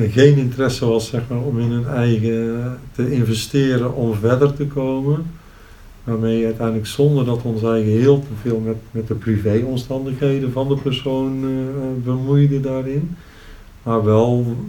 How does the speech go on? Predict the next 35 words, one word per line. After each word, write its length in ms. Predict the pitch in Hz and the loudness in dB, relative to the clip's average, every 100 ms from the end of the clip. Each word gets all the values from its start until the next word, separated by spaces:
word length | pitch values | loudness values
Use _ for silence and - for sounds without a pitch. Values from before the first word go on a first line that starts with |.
| 180 - - - | -12 -16 -20 -10
dingen 400 | 113 135 131 113 | 0 2 2 4
wakker 340 | 131 143 120 | 4 2 4
hebben 280 | 135 151 143 | 4 4 4
gemaakt 440 | 151 147 147 143 | 4 4 4 2
bij 160 | 139 139 | 2 2
mensen 400 | 143 143 139 139 | 4 2 2 -2
dat, 340 | 139 131 - - | -2 -6 -10 -6
dat, 180 | 131 | -6
zeg 140 | - 127 | -4 -4
maar, 120 | 131 120 | -2 -2
het 140 | 117 | -2
evenwicht 680 | - 143 139 123 120 120 - | 2 4 4 2 0 -2 -4
tussen 360 | 113 - 110 | -6 -4 -10
privé 680 | - 113 107 120 127 120 110 107 - - - - | -2 -2 0 0 2 2 0 -6 -18 -20 -20 -16
en 100 | 113 | -6
het 160 | 107 101 | -6 -4
zakelijke, 680 | - 110 123 123 135 139 123 | 0 2 2 0 -4 -2 -4
zeg 180 | 135 | -4
maar, 100 | 135 | -4
op 160 | 143 139 | -4 -4
een 100 | 135 | -6
ander 260 | 143 135 131 | -4 -4 -2
niveau 460 | 123 117 123 135 139 | -2 2 4 2 2
komt 240 | 143 143 | 0 0
te 60 | 139 | 0
liggen, 300 | 139 135 135 | -2 -2 -2
waardoor 440 | 135 123 131 131 | -2 -2 -2 -4
ze, 200 | 127 131 127 - - - - - | -4 -6 -6 -12 -20 -20 -20 -18
zeg 220 | - 131 127 | -14 -12 -6
maar, 120 | 131 | -4
als 220 | 139 123 | -2 -2
persoon 480 | - - 180 190 131 | -2 0 2 4 4
gewoon 300 | 113 113 120 | 2 0 0
gegroeid 480 | 139 131 147 214 147 | 0 0 2 2 2
zijn. 500 | - 113 107 104 104 | -4 -2 0 0 -2